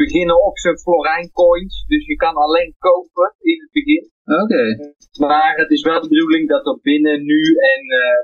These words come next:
Speaker 1: nou ja, laten we zeggen het voorjaar tweeduizend twintig, dat je dus via dezelfde website ook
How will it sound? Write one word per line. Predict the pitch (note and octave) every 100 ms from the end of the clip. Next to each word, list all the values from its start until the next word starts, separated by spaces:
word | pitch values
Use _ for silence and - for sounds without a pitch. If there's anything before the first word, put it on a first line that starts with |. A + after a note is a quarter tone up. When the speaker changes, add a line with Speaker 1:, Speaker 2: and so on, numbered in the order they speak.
| -
Speaker 1:
nou | -
ja, | A2+ A2+ A#2
laten | A#2 -
we | -
zeggen | - - -
het | -
voorjaar | B3+ C4 B2+ A#2+ - -
tweeduizend | B2+ A#2+ A#2 - -
twintig, | D3+ D#3+ D3+ D3 F#3 _ _
dat | - -
je | D3
dus | - -
via | C#3+ C#3+
dezelfde | B2+ D3 D3 D3+ C#3
website | C#3+ C#3+ - - C#3 -
ook | C#3 D3